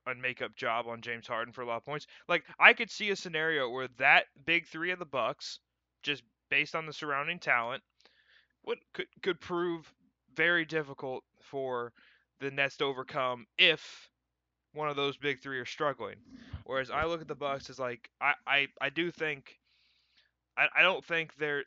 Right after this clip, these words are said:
their postseason struggles have a lot to do with, like, mental makeup and et cetera, et cetera. I think it has all to do with matchups that they've ran into. And because I, I've watched Chris Middleton play and be a killer,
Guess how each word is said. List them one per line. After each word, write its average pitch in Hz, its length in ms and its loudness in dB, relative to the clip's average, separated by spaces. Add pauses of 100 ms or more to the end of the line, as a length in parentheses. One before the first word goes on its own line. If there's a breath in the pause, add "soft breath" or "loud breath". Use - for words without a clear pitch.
their 135 140 -6
postseason 151 560 -6
struggles 135 500 -4
have 131 160 0
a 123 60 -8
lot 123 280 -4
to - 80 -12
do 127 440 -8 (120)
with, 120 300 -8 (500)
like, 120 320 -12
mental 131 280 -10
makeup 120 640 -4
and 110 120 -8
et 107 140 -10
cetera, 120 340 -6
et 110 80 -8
cetera. 117 340 -6
I 120 60 -4
think 123 160 -10
it 117 60 -8
has 117 160 -6
all 123 140 -8
to 127 100 -18
do 120 180 -10
with 113 180 -14
matchups 120 420 -4
that 110 100 -16
they've 113 180 -4
ran 110 220 -8
into. 110 300 -12 (640 soft breath)
And 104 220 -10 (380)
because - 200 -10
I, 135 100 2
I've 135 180 2
watched 135 240 -2
Chris 139 200 -6
Middleton 127 360 -8
play 123 300 -2
and 113 140 -8
be 120 100 -6
a 110 60 -6
killer, 110 500 -6